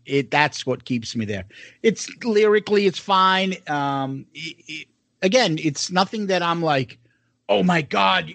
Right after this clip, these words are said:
you know, how can you say this isn't the greatest album? I mean, listen to this, listen to Goodbye to Romance." It's nothing I would brag about,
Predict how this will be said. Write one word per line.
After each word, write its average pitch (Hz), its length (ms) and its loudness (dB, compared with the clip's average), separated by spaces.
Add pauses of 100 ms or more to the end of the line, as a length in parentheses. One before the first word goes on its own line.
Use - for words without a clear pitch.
you 190 100 -2
know, 180 200 0
how 196 140 2
can 202 140 -4
you 196 80 0
say 214 180 2
this 180 200 -4
isn't 175 220 -2
the 165 40 -6
greatest 175 320 2
album? 196 320 2 (160)
I 185 60 2
mean, 185 260 2
listen 214 280 4
to 190 60 2
this, 233 520 2 (180)
listen 254 300 4
to 247 60 6
Goodbye 226 480 2
to 220 80 6
Romance." 220 460 0
It's 190 140 -14
nothing 277 360 -6
I 190 120 2
would 165 240 2
brag 143 460 2
about, 101 320 -12